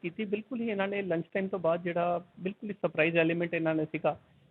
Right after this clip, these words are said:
ਇਹਨਾਂ ਜੋ ਐਂਟਰੀ ਵੀ ਕੀਤੀ ਉਹ ਇਸ ਤਰੀਕੇ ਨਾਲ ਕੀਤੀ ਤੇ ਕੈਮਰੇ ਤੋਂ ਜਿਹੜਾ ਬਚ ਸਕਣ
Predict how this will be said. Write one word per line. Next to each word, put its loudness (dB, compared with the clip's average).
ਇਹਨਾਂ 2
ਜੋ -2
ਐਂਟਰੀ -2
ਵੀ -4
ਕੀਤੀ -2
ਉਹ 2
ਇਸ 0
ਤਰੀਕੇ -4
ਨਾਲ -2
ਕੀਤੀ -4
ਤੇ -2
ਕੈਮਰੇ -2
ਤੋਂ -6
ਜਿਹੜਾ -2
ਬਚ 0
ਸਕਣ -4